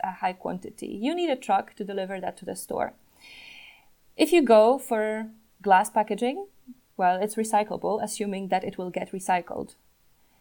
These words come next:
But you don't have control over that, your customer has. So this is the use phase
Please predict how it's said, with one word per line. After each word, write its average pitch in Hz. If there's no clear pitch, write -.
But 208
you 214
don't 214
have 196
control 190
over 190
that, 190
your 190
customer 190
has. -
So 196
this 190
is 185
the 185
use 214
phase 190